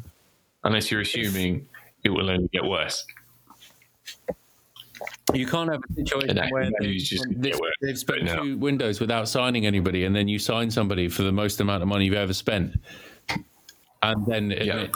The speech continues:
Speaker 2: you failed. No, th-, this, you, surely that two windows was your, your due diligence on that, that player. No, there, there's no way.
Speaker 1: On that one,
Speaker 2: There's
Speaker 1: exactly.
Speaker 2: no
Speaker 1: You're
Speaker 2: way
Speaker 1: making it
Speaker 2: you're
Speaker 1: count.
Speaker 2: gonna allow that to fail.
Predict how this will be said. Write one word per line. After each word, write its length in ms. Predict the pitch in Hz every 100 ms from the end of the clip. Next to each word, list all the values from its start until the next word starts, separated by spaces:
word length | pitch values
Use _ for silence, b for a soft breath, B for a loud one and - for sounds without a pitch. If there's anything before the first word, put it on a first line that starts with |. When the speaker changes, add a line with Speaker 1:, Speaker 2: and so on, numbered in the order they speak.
| 107
Speaker 2:
you 60 |
failed. 340 | 98 113 120 120
No, 220 | 113 92
th-, 340 | - - 107
this, 300 | 123 117 - - B B B -
you, 280 | 127 127 - B B
surely 400 | - 180 180 131
that 220 | 117 123
two 320 | - 139 127 127
windows 500 | 131 135 117 101 -
was 220 | 120 113
your, 120 | 117 107
your 140 | 113 113
due 280 | 110 120 117 -
diligence 440 | - 117 107 101 120
on 100 | 107
that, 140 | 110 - - -
that 180 | 107 -
player. 260 | 120 104 101
No, 200 | 101 92
there, 200 | 104 -
there's 240 | 123 117 120
no 180 | 147 143
way. 340 | 135 135 127 - _ _ -
Speaker 1:
On 60 | 113
that 140 | 107
one, 160 | 117 127
Speaker 2:
There's 140 | 190
Speaker 1:
exactly. 220 | 127 90 90 -
Speaker 2:
no 60 | 196
Speaker 1:
You're 100 | 147
Speaker 2:
way 60 | 120
Speaker 1:
making 160 | 113
it 40 | 202 -
Speaker 2:
you're 100 | 127
Speaker 1:
count. 100 | 135
Speaker 2:
gonna 200 | 127 117
allow 280 | 123 127 123
that 200 | 113 -
to 80 | 110
fail. 360 | - 113 95